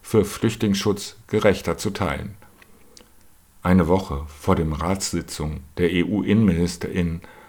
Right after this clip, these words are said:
hat auch der österreichische Innenminister Kahner eine solche Auslagerung von Asylverfahren nach dem U-K-Ruanda-Modell offensiv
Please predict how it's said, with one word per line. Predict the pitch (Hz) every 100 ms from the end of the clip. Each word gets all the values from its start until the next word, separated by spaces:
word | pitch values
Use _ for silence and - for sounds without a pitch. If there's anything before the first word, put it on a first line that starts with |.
| -
hat | 107 92
auch | 98
der | 101 90
österreichische | 107 117 85 85 82 98 101
Innenminister | 101 104 107 104 104 - 107
Kahner | 101 90 98 98 101 - - - -
eine | 104 107
solche | 113 117 123
Auslagerung | 113 120 110 107 107 110
von | 107 101
Asylverfahren | 92 92 110 107 104 104 101 104 101
nach | 95 90
dem | - 104
U-K-Ruanda-Modell | 92 113 113 98 92 95 90 87 82 87 87 90 87 85 85
offensiv | 78 104 - 101 98 92 95